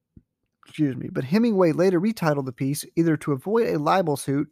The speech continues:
or because he learned that the real Missus Smith had died in childbirth in nineteen twenty-four.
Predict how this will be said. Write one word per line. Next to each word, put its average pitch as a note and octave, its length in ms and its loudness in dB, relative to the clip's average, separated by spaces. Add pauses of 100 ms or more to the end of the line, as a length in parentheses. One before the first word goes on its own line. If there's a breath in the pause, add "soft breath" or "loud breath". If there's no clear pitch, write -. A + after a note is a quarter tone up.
or E3 140 4
because D#3 320 -4
he E3+ 100 -2
learned D#3+ 280 0
that D#3 120 -4
the C#3+ 80 -4
real G3+ 240 0
Missus C#3+ 300 -4
Smith C3+ 300 -6
had C#3+ 180 -4
died C#3+ 260 -2
in C3 100 -2
childbirth C3 840 -4 (320)
in C3+ 200 -4
nineteen C#3 380 -6
twenty-four. C3 600 -4